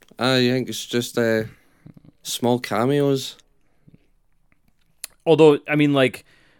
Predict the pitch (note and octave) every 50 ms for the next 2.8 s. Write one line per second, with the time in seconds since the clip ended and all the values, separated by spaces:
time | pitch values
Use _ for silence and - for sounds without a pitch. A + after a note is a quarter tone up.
0 | _ _ _ - - - - D#3 C3+ C#3 C3+ B2 D#3 D#3+ E3+ E3 E3+ D#3+ D3 C3+
1 | A#2+ - - C3 B2 C3 C3 - C#3 B2 B2+ A2 G#2 - - - A#2 A2+ A2 G2+
2 | A#2 A2 G#2 G#2 G#2 G#2+ A#2 B2+ - - - C3+ A#2+ A2 - -